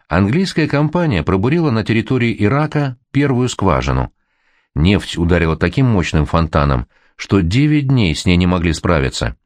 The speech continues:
Геологическая разведка показала, что Ирак располагает колоссальными запасами нефти. А вермахт отчаянно нуждался в топливе. Его не хватало даже для подготовки военных лётчиков.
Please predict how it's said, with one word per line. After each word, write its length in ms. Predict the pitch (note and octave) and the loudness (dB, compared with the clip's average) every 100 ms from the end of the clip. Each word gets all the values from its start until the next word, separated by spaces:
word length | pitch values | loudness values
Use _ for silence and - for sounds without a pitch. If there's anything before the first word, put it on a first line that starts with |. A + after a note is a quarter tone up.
| _ _ _ _ | _ _ _ _
Геологическая 680 | - D#2 D#2 D2+ G2 G2+ - | -4 0 0 0 0 0 0
разведка 480 | E2+ D#2+ G2+ G#2+ D2+ | -2 0 -2 -2 -2
показала, 640 | E2+ D#2 D#2+ A2+ A#2+ F2 - _ _ | -2 -2 -2 0 0 -2 -6 _ _
что 280 | - - G#2 | -12 -2 0
Ирак 520 | G#2 G#2 D3 C#3+ - _ _ _ | 2 0 0 -2 -8 _ _ _
располагает 680 | D#2 D#2 - F2 F#2 A2+ - | -2 -2 0 0 0 -2 -2
колоссальными 840 | - G#2+ G2+ - G#2+ A2 A#2+ C3 | -2 0 0 -2 -2 0 0 0
запасами 580 | A#2 G2+ G#2 G2 A2 B2 | 0 0 0 0 0 0
нефти. 500 | B2 D#2 - - B1+ - _ _ _ _ _ _ | 2 0 -2 -6 -6 -10 _ _ _ _ _ _
А 220 | C#2 C2+ | -2 0
вермахт 520 | B1+ D#2+ F#2+ A2 - _ _ _ | 2 2 2 -2 -6 _ _ _
отчаянно 640 | - E2 - - D#3 E3 D3 | -4 -4 -4 -2 0 0 0
нуждался 540 | C3 G#2 C3+ B2 - | 0 0 -2 -2 -4
в 80 | - | -2
топливе. 500 | G#2+ D#2+ C#2+ C2+ A#1 - _ _ _ | 0 0 0 -2 -4 -10 _ _ _
Его 300 | C#2 D2 F#2+ | -2 2 2
не 80 | F#2 | 0
хватало 420 | - F2+ A2 A2 | 0 0 0 0
даже 280 | F2+ F#2 F#2+ | 0 0 0
для 160 | F#2 | -2
подготовки 680 | F2 F#2+ F#2+ G2 G#2+ F#2+ G#2 | 0 0 0 0 0 -2 -2
военных 500 | F#2+ G2 G2 G2+ - | 0 0 0 -2 -2
лётчиков. 580 | D3+ F2 - - B1+ | -2 -2 -4 -4 -6